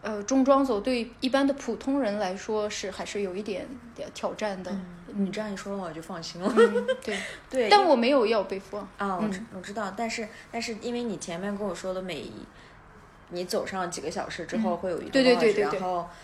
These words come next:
Speaker 2: 你如果即使是迷路了，
Speaker 1: 对，对，对。
Speaker 2: 或者是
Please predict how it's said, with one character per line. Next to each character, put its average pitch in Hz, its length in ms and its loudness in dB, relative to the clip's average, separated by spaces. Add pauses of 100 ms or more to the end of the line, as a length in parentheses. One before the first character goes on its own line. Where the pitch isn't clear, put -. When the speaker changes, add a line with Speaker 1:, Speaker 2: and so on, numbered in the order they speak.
(160)
Speaker 2:
你 180 160 -10
如 156 240 -8
果 180 160 -2
即 175 200 -4
使 190 160 -6
是 190 140 -6
迷 185 240 0
路 254 300 2
了， - 160 0
Speaker 1:
对， 269 120 8
对， 226 100 6
对。 208 40 4
Speaker 2:
或 165 80 2
者 - 20 0
是 165 380 0